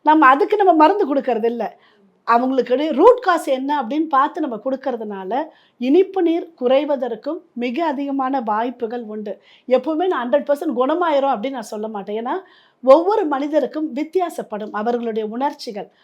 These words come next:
ஆனா நிறைய குணமான கேசஸ் இருக்கு. அதே மாதிரி நீங்க கேன்சர் கேட்டீங்க. ஆ, நிச்சயமா ஒரு உயிரிழப்புன்றது குடும்பத்துல தாங்க முடியாத ஒரு இழப்பு. அதுவும் இல்லாம அதனுடைய ப்ரொசீஜர்லாம் பாத்தீங்கன்னா ரொம்ப பெயின்ஃபுல்லானது.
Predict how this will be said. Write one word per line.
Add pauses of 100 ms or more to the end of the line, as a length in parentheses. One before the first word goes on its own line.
(140)
ஆனா
நிறைய
குணமான
கேசஸ்
இருக்கு. (500)
அதே
மாதிரி
நீங்க
கேன்சர்
கேட்டீங்க. (560)
ஆ, (240)
நிச்சயமா
ஒரு
உயிரிழப்புன்றது
குடும்பத்துல
தாங்க
முடியாத
ஒரு
இழப்பு. (440)
அதுவும்
இல்லாம
அதனுடைய
ப்ரொசீஜர்லாம்
பாத்தீங்கன்னா
ரொம்ப
பெயின்ஃபுல்லானது.